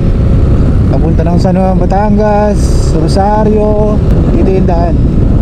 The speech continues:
Ito, sakop pa ng ano to, eh, ng, ah, Sariaya, Quezon. So, malapit na tayo dun sa may bridge. So, ito na yun. Ito na yung pinakabukanan ng tulay. So, ngayon lang ulit ako nakadaan dito.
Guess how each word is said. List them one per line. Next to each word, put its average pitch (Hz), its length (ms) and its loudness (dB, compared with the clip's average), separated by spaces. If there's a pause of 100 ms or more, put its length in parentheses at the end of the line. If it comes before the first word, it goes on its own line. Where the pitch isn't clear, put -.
(920)
Ito, 220 160 0
sakop 262 320 0
pa 247 100 0
ng 247 80 0
ano 226 140 0
to, 220 100 0
eh, 180 160 0
ng, 180 160 0
ah, 180 220 0
Sariaya, 175 480 0
Quezon. 156 480 0
So, - 240 0 (560)
malapit - 320 0
na 220 80 0
tayo 214 260 0
dun 202 160 0
sa 202 80 0
may 202 160 0
bridge. 185 480 0 (720)
So, 175 80 0
ito 240 240 0
na 247 240 0
yun. 214 140 0
Ito 175 160 -2
na 208 160 0
yung 208 80 0
pinakabukanan 185 720 0
ng 175 160 0
tulay. 151 280 0 (2000)
So, 135 460 0
ngayon 147 260 0
lang 160 160 0
ulit 156 140 0
ako 156 80 0
nakadaan 156 500 0
dito. 156 400 0